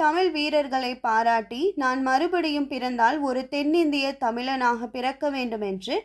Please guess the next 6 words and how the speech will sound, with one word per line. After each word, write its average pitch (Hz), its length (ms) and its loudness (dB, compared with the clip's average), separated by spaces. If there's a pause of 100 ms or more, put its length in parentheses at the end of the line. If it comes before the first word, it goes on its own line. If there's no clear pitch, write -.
(460)
யாரிடம் 302 520 4 (100)
கூறியிருக்கிறார்? 208 680 -4 (160)
ஆன்சர், 262 440 -2
பசும்பொன் 262 540 -2 (140)
முத்துராமலிங்கனாரிடம். 247 1300 0 (680)
தமிழகத்தில் 370 600 4